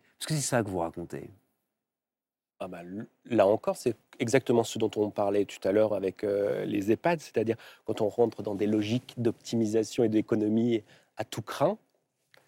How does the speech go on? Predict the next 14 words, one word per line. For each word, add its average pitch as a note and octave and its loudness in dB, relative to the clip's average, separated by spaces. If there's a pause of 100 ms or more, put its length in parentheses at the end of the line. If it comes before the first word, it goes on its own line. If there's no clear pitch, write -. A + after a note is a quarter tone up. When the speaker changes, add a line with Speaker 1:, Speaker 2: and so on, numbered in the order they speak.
(420)
Speaker 2:
euh, G2 0
que - -12
ce - 0
soit A#2 2
dans A2+ 8
le G#2+ 2
secteur - 0
privé A#2 6 (340)
ou D3 4
public, C3 -2 (420)
ça - -6
conduit G#2+ -4
à F#2 -4
des, G2 -10